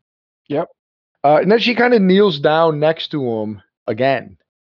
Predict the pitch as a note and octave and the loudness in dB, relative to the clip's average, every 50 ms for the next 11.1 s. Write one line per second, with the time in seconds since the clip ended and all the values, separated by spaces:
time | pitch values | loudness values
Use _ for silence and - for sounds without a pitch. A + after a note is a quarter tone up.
0 | _ - - A#2 G#2+ G2+ G2+ - - A#2 G#2 G#2+ A#2+ B2 - G2 - - A#2+ A#2 | _ -8 -6 -4 -2 -2 -2 -4 -6 -6 -4 -2 -2 -2 -2 -4 -4 -2 -2 -2
1 | A2+ - A2 G2+ F#2 - G#2+ G2+ G2+ A2 A2+ - C#3 C3+ B2 - E3 D3 B2+ B2 | -2 -2 -4 -4 -4 -6 -8 -6 -4 -4 -2 0 0 -2 -2 -2 -4 -4 -4 -2
2 | A#2+ A2 G2 F#2+ G2 G#2 G#2 G2+ - - - F#2+ F#2 G2 A2+ B2+ B2+ B2 - - | -2 -2 -4 -4 -4 -6 -6 -8 -10 -10 -10 -10 -8 -8 -8 -10 -10 -12 -16 -20
3 | - _ _ _ - F2+ F2 E2+ E2+ E2+ E2 - G#2 G#2+ G2+ G#2 G#2 - - - | -20 _ _ _ -10 -8 -8 -6 -6 -8 -8 -6 -6 -4 -4 -4 -6 -8 -10 -10
4 | G2 G#2 G#2+ A2 - - F#2+ F#2 F#2 F#2+ G2 G2+ G#2 - - - A#2 - - - | -8 -6 -6 -6 -6 -6 -6 -4 -2 0 0 0 -2 -2 -6 -8 -8 -6 -4 -2
5 | A#2+ A#2+ B2 A#2+ G#2+ A2 G#2 G#2+ A#2+ A#2+ B2 A#2+ - - C#3 C3+ C#3 C#3 - _ | 0 0 0 -2 -4 -6 -4 -2 0 0 0 -2 -2 -4 -4 -4 -4 -6 -10 _
6 | _ _ _ _ _ _ _ - - D3 F3+ G#3+ A3+ G#3+ F3+ D3+ F3+ G3+ - - | _ _ _ _ _ _ _ -6 -2 0 2 4 4 2 2 2 0 -2 -2 -6
7 | G#2 G2+ G2+ A#2 D#3 E3+ - - G#2+ - C3 D3 D#3+ D3+ D3+ D#3+ - - D#3+ E3+ | -6 -4 -2 -2 -2 -2 -4 -8 -8 -4 -2 -2 0 0 0 0 0 0 -2 -4
8 | - A#2+ B2 E3 F3+ F3+ D3+ D#3+ E3 - - D#3 - - - F3+ A#2 - _ _ | -2 -2 -2 -2 -2 -2 -4 -6 -6 -8 -8 -10 -8 -6 -6 -6 -8 -10 _ _
9 | _ _ _ - G3 F3+ F#3 F3+ F3+ - - - D#3 - - D#3+ C#3+ - - C#3 | _ _ _ -8 -4 0 2 2 2 2 0 -4 -8 -8 -6 -8 -8 -8 -10 -12
10 | - - _ _ _ B2+ A#2 A2 G2+ G#2+ F3+ A3+ G#3+ F3 B2 A2 A#2 D3 F3 F#3+ | -12 -14 _ _ _ -20 -20 -20 -6 -4 -2 0 2 2 2 0 0 -2 -4 -6
11 | D3+ | -8